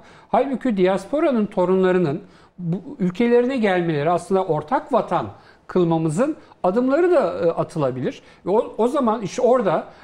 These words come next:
marjinal unsurlar da, e, e, deşifre edilebilir ya da tecrit edilebilir. Mesela Agos gibi bir Ermeni gazetesinde, e, Hocalı katliamının da kınandığını söylediğimde burada çok şaşırıyorlar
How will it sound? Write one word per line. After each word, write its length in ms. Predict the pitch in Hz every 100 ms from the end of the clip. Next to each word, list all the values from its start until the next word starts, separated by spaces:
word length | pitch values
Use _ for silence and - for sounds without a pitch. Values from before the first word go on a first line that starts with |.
| -
marjinal 520 | 151 214 262 233 233 233
unsurlar 580 | 202 196 202 214 226 196
da, 220 | 143 117 - - -
e, 40 | 151
e, 760 | 147 135 131 127 151 127 120 139 135
deşifre 640 | 156 - - 160 135 -
edilebilir 520 | 135 135 123 123 123
ya 180 | 127 143
da 120 | 160
tecrit 360 | 160 170 165 190
edilebilir. 540 | 156 135 131 113 104 - - _
Mesela 240 | 185 - 220
Agos 360 | 262 269 262
gibi 240 | - 170 185
bir 80 |
Ermeni 460 | 202 180 175 190 233
gazetesinde, 800 | 208 160 143 135 - 127 139 247 - - - -
e, 80 |
Hocalı 500 | 160 139 147 208 339
katliamının 720 | - 208 208 196 185 202 247
da 120 | 220 190
kınandığını 800 | 190 180 185 156 175 170 170 165
söylediğimde 720 | 180 170 175 170 180 247 285 - - -
burada 520 | 135 226 277 262 247
çok 200 | 262 277
şaşırıyorlar 760 | - 214 - 220 262 240 151